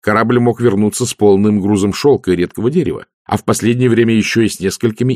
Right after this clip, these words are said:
испуганными беженцами. А мог вернуться с капитаном, приклепанным к мачте вверх ногами, а мог и вовсе не вернуться. Ринсвинд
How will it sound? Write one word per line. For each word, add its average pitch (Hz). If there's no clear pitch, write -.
испуганными 110
беженцами. 92
А -
мог 220
вернуться 185
с -
капитаном, 110
приклепанным 110
к -
мачте 104
вверх 82
ногами, 78
а 107
мог 208
и -
вовсе -
не -
вернуться. -
Ринсвинд 180